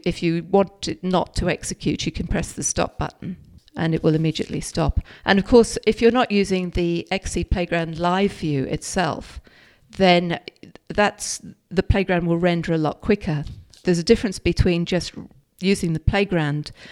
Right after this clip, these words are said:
and having it show things like results views, uh, as opposed to the Xe Playground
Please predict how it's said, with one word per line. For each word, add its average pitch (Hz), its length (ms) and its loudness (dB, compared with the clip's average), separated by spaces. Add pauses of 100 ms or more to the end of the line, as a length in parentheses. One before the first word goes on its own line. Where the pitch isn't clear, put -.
(220)
and 165 240 -2
having 175 320 -2
it - 120 -6
show 165 460 4 (200)
things 160 240 0
like 156 180 2
results 165 540 4
views, 147 400 -2 (560)
uh, 170 220 2
as 190 160 2
opposed 175 380 4
to 165 80 -8
the 170 140 4
Xe - 420 0
Playground 160 680 0